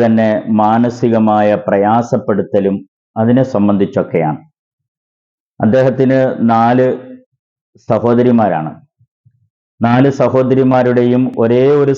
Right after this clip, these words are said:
സഹോദരനാണ് ഇദ്ദേഹം. മാനസികമായി ഒരുപാട് അവർ പീഡിപ്പിക്കുകയും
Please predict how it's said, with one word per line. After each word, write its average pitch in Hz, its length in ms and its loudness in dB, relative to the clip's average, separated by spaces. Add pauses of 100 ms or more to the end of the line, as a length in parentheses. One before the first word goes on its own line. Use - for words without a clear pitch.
സഹോദരനാണ് 113 760 0
ഇദ്ദേഹം. 87 320 -6 (1600)
മാനസികമായി 156 880 2
ഒരുപാട് 143 640 2
അവർ 113 160 0 (340)
പീഡിപ്പിക്കുകയും 113 760 0